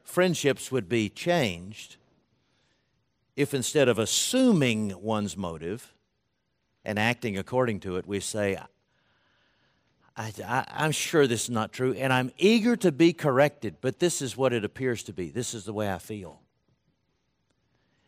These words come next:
Our relationships would go back together a lot easier than just going at somebody saying, "You're a liar."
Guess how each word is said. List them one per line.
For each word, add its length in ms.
Our 120
relationships 720
would 100
go 140
back 280
together 380
a 80
lot 220
easier 520
than 140
just 240
going 300
at 120
somebody 400
saying, 320
"You're 140
a 80
liar." 440